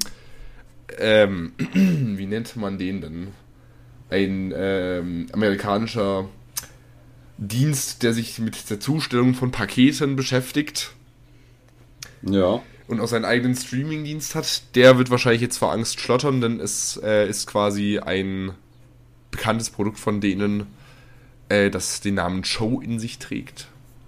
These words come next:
Speaker 1: Nur in besser.
Speaker 2: Ja.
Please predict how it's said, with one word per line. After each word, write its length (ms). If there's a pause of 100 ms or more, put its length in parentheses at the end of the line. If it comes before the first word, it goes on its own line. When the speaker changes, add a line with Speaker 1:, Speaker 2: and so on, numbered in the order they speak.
(2000)
Speaker 1:
Nur 240
in 140
besser. 400 (340)
Speaker 2:
Ja. 320